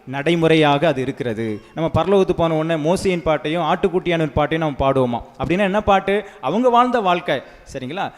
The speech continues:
அந்த லட்சத்து நாற்பத்தி நாலாயிரம் பேர் வந்து அவங்க பாட்டை வந்து யாராலையும் கற்றுக்கொள்ள முடியாதாம். அப்படி என்ன பாட்டு பாடினான்னு சொன்னா, பாட்டு இல்ல, அவங்க வாழ்ந்த வாழ்க்கையை போல வேற யாராலையும் வாழ முடியல.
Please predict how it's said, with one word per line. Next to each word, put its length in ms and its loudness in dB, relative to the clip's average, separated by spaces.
அந்த 140 -6
லட்சத்து 320 -2
நாற்பத்தி 320 0
நாலாயிரம் 320 0
பேர் 220 2
வந்து 480 2
அவங்க 300 0
பாட்டை 360 0
வந்து 180 0
யாராலையும் 500 4
கற்றுக்கொள்ள 420 0
முடியாதாம். 460 2
அப்படி 260 0
என்ன 160 2
பாட்டு 220 2
பாடினான்னு 340 2
சொன்னா, 340 -2
பாட்டு 380 -4
இல்ல, 160 -4
அவங்க 280 0
வாழ்ந்த 320 2
வாழ்க்கையை 400 2
போல 140 6
வேற 360 4
யாராலையும் 240 6
வாழ 260 6
முடியல. 400 4